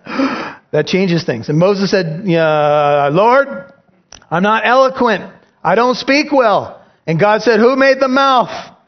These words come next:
I'll take care of it." Now, if you've ever had hesitation about a call in your life, join the club. Okay? Moses had it. All the great leaders had it.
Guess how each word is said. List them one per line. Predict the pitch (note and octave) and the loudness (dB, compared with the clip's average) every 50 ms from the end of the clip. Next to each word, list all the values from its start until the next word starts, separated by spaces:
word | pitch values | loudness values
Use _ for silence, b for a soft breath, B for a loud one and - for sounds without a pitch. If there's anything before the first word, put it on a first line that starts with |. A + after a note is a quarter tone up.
| _ _ _ _ _ _ | _ _ _ _ _ _
I'll | - G3+ A#3 B3 | 0 0 2 2
take | B3 B3 C#4 C#4 A#3+ C#4 | 2 0 0 0 0 0
care | - C4 C4+ C#4 C#4 C#4+ | 0 2 4 4 4 4
of | C#4+ C4 G#3+ A3 | 4 4 4 2
it." | G3 D3+ A#2 - - - - _ b b b b b b b b b | 2 2 0 -6 -12 -18 -20 _ b b b b b b b b b
Now, | G#3 G#3 | -2 0
if | F3 | 2
you've | G3 B3 C#4+ C#4 C#4 | 2 2 2 2 2
ever | C#4 C#4+ C#4+ C#4 | 2 2 2 2
had | A3+ B3 C4+ C4 A3 | 2 2 2 2 2
hesitation | G3 A#3 B3 A3+ A3 G#3 - A#3+ B3+ C4+ A3 - A#3+ G#3+ | 2 2 2 0 0 0 2 2 2 2 2 0 0 0
about | G3 E3+ F#3+ F#3+ F3+ F3+ | 2 2 2 2 2 0
a | F3 | -2
call | F3 - - B3 B3 A#3+ A#3+ B3+ B3+ | -2 -2 -2 0 2 4 2 2 2
in | A3+ G#3+ | 2 2
your | G#3+ G#3 G#3 G#3 | 2 2 4 4
life, | A3+ A3+ G3+ F3+ C#3+ - B B B B B B - | 4 4 2 2 0 -6 B B B B B B -4
join | C3+ D#3 A#3+ C4 C4+ C4+ C4+ C4 | 0 2 2 2 2 2 2 2
the | C4 C4+ C4+ | 2 0 2
club. | - C#4 D4 D4 C#4+ C#4 A#3 F3 C#3+ - D#3+ A2 - - _ _ _ _ _ _ _ _ _ _ _ _ _ _ _ _ _ _ | 2 2 4 4 4 2 2 0 -2 -4 -6 -6 -8 -14 _ _ _ _ _ _ _ _ _ _ _ _ _ _ _ _ _ _
Okay? | - G3+ A3+ B3+ C#4 C#4+ B3+ - - - _ _ | 0 2 2 2 2 0 -2 -6 -10 -18 _ _
Moses | E3+ G3 C4 D4+ E4+ D#4+ B3 C4+ A#3 - | 2 4 4 4 2 2 0 0 0 2
had | A3 G3 F#3 E3+ E3 | 2 2 2 2 0
it. | D#3+ | 2
All | - G#3 B3+ D4+ D#4 | 2 4 4 4 4
the | D#4 C4+ | 2 2
great | G3+ C4 B3 B3 A#3 | 2 2 2 2 2
leaders | A3+ A3+ A3 G3+ G3 F3 | 2 2 2 2 2 2
had | - G3 F3+ E3+ E3 | 0 0 2 2 0
it. | D3+ D#3 | -2 -2